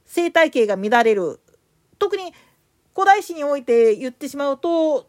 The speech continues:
ちょうど平城宮ができた時代っていうのは人口も多くって、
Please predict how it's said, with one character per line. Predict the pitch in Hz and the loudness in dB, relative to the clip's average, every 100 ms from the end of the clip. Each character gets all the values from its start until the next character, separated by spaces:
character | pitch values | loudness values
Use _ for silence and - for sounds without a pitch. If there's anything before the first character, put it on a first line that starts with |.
| - | -6
ち | |
ょ | 349 | -2
う | |
ど | 349 | 0
平 | 294 359 | 0 0
城 | 339 359 | 0 -2
宮 | 330 339 339 339 339 330 330 | -2 -4 -2 -2 -2 -4 0
が | 320 | 0
で | 277 320 | 0 -4
き | - | -4
た | 240 - _ _ | -6 -6 _ _
時 | 208 202 | -18 -2
代 | 247 254 | 0 0
っ | 254 | -4
て | - | -8
い | 240 | -4
う | 240 | -4
の | 220 185 | -4 -4
は | 233 190 _ - | -4 -4 _ -12
人 | 240 427 359 | -6 -6 -2
口 | 285 | -2
も | 226 247 311 | 0 0 -2
多 | |
く | 285 175 | -6 -10
っ | |
て、 | - 214 180 | -4 -2 -2